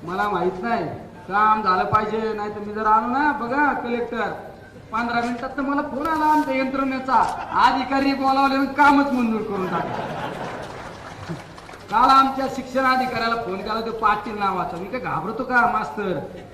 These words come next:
जे बोललो ते बोललो. म्हणलं, "का रे, काय पाटील?" या भाषेत बोललो मी,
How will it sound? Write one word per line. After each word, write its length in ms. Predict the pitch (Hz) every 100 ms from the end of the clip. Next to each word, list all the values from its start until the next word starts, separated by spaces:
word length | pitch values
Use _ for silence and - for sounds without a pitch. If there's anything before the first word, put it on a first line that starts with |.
| - - - -
जे 100 | 208
बोललो 360 | 233 247 262 262
ते 140 | 262
बोललो. 760 | 254 254 254 247 240 - - - - - -
म्हणलं, 160 | 190 220
"का 160 | 226
रे, 220 | 277 277 247 - -
काय 480 | 240 247 269 277 277
पाटील?" 480 | 233 - 247 226 165 - - - - 175
या 80 | 208
भाषेत 300 | 196 196 277
बोललो 380 | 285 254 226 226
मी, 180 | 220